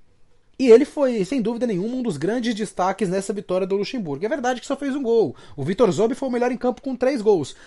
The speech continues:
mas ele jogou muita bola. Temos que destacar também o goleiro Maurício do Luxemburgo, que fez defesas importantes. Verdade, tomou quatro gols? Tomou, mas se não fosse <laughs> ele ali, tomava o dobro. A verdade é essa.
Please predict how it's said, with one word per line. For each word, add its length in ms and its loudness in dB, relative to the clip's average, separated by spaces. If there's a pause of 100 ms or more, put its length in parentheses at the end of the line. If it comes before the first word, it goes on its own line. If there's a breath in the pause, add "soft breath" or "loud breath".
(160 loud breath)
mas 300 -2
ele 140 0
jogou 280 -4
muita 300 -6
bola. 320 -4 (260 soft breath)
Temos 240 0
que 120 -2
destacar 400 -2
também 240 -4
o 40 -2
goleiro 240 2
Maurício 640 -2
do 80 -6
Luxemburgo, 580 -4
que 80 -16
fez 160 -4
defesas 360 -2
importantes. 880 -4 (600 soft breath)
Verdade, 520 0
tomou 240 0
quatro 240 0
gols? 280 0
Tomou, 360 -2
mas 120 -2
se 120 -4
não 100 0
fosse 400 -2
<laughs> 20 -
ele 140 2
ali, 180 -2
tomava 380 -4
o 80 -4
dobro. 480 0
A 20 -8
verdade 400 2
é 260 4
essa. 300 -2